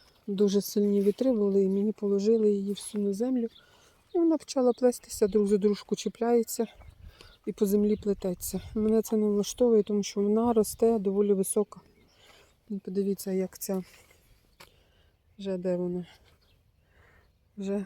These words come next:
вище метра. От вона вся така буде. Зараз її головне направити. А тоді буду підчіпляти, підчіпляти, та й вона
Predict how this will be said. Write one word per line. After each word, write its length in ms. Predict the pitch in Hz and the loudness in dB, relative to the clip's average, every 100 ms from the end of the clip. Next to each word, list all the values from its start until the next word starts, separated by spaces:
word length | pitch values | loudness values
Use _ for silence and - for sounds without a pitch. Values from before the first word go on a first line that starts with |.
| - | -6
вище 420 | 208 214 - - | 0 2 2 -2
метра. 360 | 185 185 - - - _ _ _ _ _ _ _ _ _ _ _ _ _ _ - _ _ _ 214 | 0 0 -2 -10 -20 _ _ _ _ _ _ _ _ _ _ _ _ _ _ -20 _ _ _ -14
От 240 | 202 - | -12 -6
вона 160 | 196 202 | -2 -2
вся 240 | - 208 | -2 -4
така 280 | - - 185 | -4 -8 -8
буде. 320 | 190 190 185 - _ _ 214 | -8 -8 -10 -12 _ _ -6
Зараз 460 | 196 208 196 - | -2 0 0 -2
її 140 | 202 196 | -2 -2
головне 400 | 196 196 196 190 | -2 -2 0 0
направити. 640 | 190 - 185 185 - 208 - _ - - - _ - | -2 -4 -4 -4 -6 -10 -12 _ -20 -20 -20 _ -12
А 60 | 247 | -4
тоді 260 | 254 240 | 0 2
буду 340 | 220 214 208 185 _ | 2 2 0 -2 _
підчіпляти, 600 | 214 - 208 214 214 202 | -10 -8 -8 -4 -4 -4
підчіпляти, 720 | - 180 - 185 190 196 185 - | -8 -8 -10 -8 -6 -6 -8 -10
та 100 | 180 | -6
й 80 | |
вона 220 | 185 190 | -4 -4